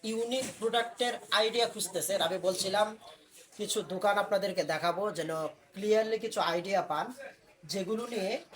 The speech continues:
অল্প সময়ের ভিতরে আপনি একটা বিজনেস দাঁড় করাইতে পারবেন। তো ঘুরতে ঘুরতে একটা চমৎকার দোকান আমার, আহ, চোখে পড়লো,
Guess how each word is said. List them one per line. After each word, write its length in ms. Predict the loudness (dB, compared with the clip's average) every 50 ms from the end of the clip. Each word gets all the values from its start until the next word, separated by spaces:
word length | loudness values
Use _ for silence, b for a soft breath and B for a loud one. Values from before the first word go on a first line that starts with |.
| -14 -4 0
অল্প 280 | 0 0 2 0 -2 -2
সময়ের 380 | -2 -2 -2 0 0 0 0
ভিতরে 260 | -2 -2 -2 0 2
আপনি 220 | 2 2 0 0 -2
একটা 160 | 0 0 0
বিজনেস 520 | -2 -2 -6 -4 -2 -2 -2 -2 -2 -6 -12 -12 -6 -4
দাঁড় 160 | -2 -2 0 0
করাইতে 280 | 0 -2 -2 -2 -6 -10
পারবেন। 300 | -12 -14 -16 -16 -20 -20 -20 -20 -20 -20 -20 _ _ _ _ _ _ _ _
তো 100 | -6 -6
ঘুরতে 320 | -2 -2 -2 0 0 0 0
ঘুরতে 440 | 0 0 2 4 2 2 2 2 -2
একটা 400 | -4 -4 0 2 2 4 4 2 0 -2
চমৎকার 560 | -4 -4 -4 -4 -4 -4 0 0 0 0 0
দোকান 240 | -4 2 4 4 6
আমার, 200 | 6 6 4 4
আহ, 400 | 2 -2 -2 0 0 0 0 0 -2
চোখে 280 | -2 -2 -2 -2 -2 -2
পড়লো, 300 | -2 -4 -2 0 -2 -2